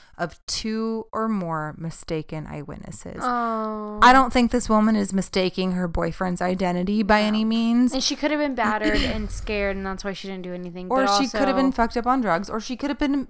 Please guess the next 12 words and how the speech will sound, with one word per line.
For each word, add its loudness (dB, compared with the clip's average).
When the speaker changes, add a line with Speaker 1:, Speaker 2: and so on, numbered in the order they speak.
Speaker 1:
piece 2
of 0
shit. 2
Speaker 2:
Oh -4
my -6
Speaker 1:
We'll 6
never 4
know. -4
Speaker 2:
God, -8
seventy-three -10
percent? -12
Speaker 1:
Exactly. -18